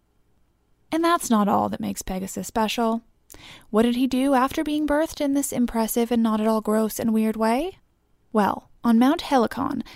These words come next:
the mountain of the Nine Muses, a spring called Hippocrene sprang up from the place where Pegasus stomped his foot. The word Hippocrene means horse fountain, so everyone who came upon it understood just how special it was.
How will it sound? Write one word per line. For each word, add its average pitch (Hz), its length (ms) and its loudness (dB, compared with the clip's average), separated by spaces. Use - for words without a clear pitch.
the 202 80 2
mountain 196 340 2
of 180 80 0
the 185 80 2
Nine 202 360 2
Muses, 214 640 2
a 294 80 -2
spring 233 500 0
called 190 500 0
Hippocrene 190 720 -2
sprang 233 480 2
up 262 240 4
from 285 220 -2
the 294 100 -2
place 190 360 -4
where 202 120 0
Pegasus 190 560 -6
stomped 175 420 -6
his - 160 -12
foot. - 380 -4
The 196 160 2
word 285 380 2
Hippocrene 262 640 4
means 247 480 6
horse - 360 2
fountain, - 500 -8
so 262 360 2
everyone 302 380 4
who 302 100 2
came 202 260 0
upon 180 340 -4
it 175 220 -6
understood 226 580 -2
just - 220 -6
how 247 80 0
special 349 420 -2
it - 80 -12
was. - 380 -10